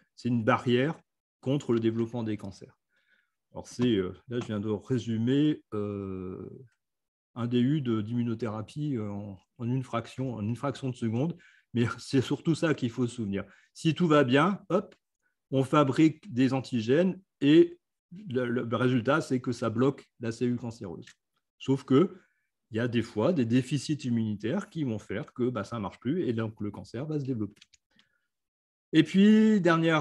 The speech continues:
élément, c'est notre fameux microbiote. Ce que moi, dans ma, dans ma jeunesse de médecin, on appelait, euh, on appelait la flore intestinale, et maintenant qu'on n'appelle plus la, la flore intestinale,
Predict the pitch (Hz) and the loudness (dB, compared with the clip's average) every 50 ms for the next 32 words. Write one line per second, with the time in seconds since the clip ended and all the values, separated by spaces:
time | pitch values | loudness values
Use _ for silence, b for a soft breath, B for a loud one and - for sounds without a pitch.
0 | - - 147 147 139 143 135 139 147 170 190 196 - - 151 147 143 147 - - | 0 0 0 0 2 2 2 2 2 2 0 0 0 -2 -2 -2 -2 -4 -4 -4
1 | 139 123 - 135 135 147 156 156 151 147 - - 147 127 110 113 113 - - - | -6 -2 0 0 2 2 2 2 2 0 0 0 0 0 2 0 0 0 -4 -10
2 | - - _ _ - - - 117 113 110 110 107 113 123 131 135 123 110 113 110 | -20 -20 _ _ -20 -10 -4 -2 0 0 0 0 0 0 0 0 0 -2 -2 -4
3 | 107 110 107 107 101 98 98 107 104 110 110 107 117 123 127 127 135 123 107 98 | -4 -4 -6 -6 -6 -6 -6 -6 -4 -4 -4 -2 -2 0 0 2 0 0 -2 -4
4 | 107 107 104 107 104 - - 147 160 170 175 165 151 117 117 110 107 - - 127 | -6 -4 -4 -4 -4 -4 -4 -2 -2 0 0 -2 -2 -2 -2 -4 -6 -4 -4 -2
5 | 143 135 113 98 98 101 101 - - 98 101 98 98 92 - 123 151 185 185 175 | 0 0 -2 -2 -4 -8 -10 -12 -12 -8 -6 -6 -6 -6 -4 0 4 4 6 6
6 | 156 135 123 120 - 160 147 147 143 131 139 123 - - 104 104 110 127 151 160 | 4 2 -2 -2 -2 -4 -4 -4 -4 -4 -4 -6 -6 -8 -6 -4 -4 -2 -2 -2
7 | 123 104 104 95 98 107 135 131 - 107 104 101 - 110 104 - - 143 127 113 | -4 -4 -6 -8 -8 -8 -8 -8 -6 -8 -8 -6 -6 -6 -6 -4 -4 -2 -2 -2
8 | 101 104 - _ 123 113 107 - - 127 117 113 110 110 95 - - 104 107 123 | -2 -4 -6 _ -4 -4 -4 -2 0 0 0 2 0 -2 -4 -4 -4 0 4 4
9 | 147 170 | 4 4